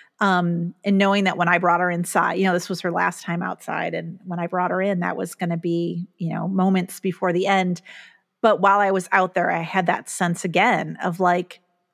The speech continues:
she's gonna be able to hear Jesus calling her home. And again, listeners, I know <laughs> it's,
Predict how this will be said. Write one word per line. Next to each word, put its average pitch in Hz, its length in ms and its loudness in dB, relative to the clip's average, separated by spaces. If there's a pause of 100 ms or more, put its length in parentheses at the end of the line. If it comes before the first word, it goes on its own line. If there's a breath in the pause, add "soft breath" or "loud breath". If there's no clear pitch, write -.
(140)
she's - 420 -4
gonna 175 220 -2
be 165 120 0
able 190 160 -4
to 175 60 -2
hear 190 480 -2 (120)
Jesus 277 480 -2
calling 190 360 2
her - 140 -2
home. 190 320 -4
And 190 80 -4
again, 202 560 0 (160)
listeners, 196 560 -4
I - 100 0
know 180 440 2
<laughs> - 40 -12 (200)
it's, - 240 0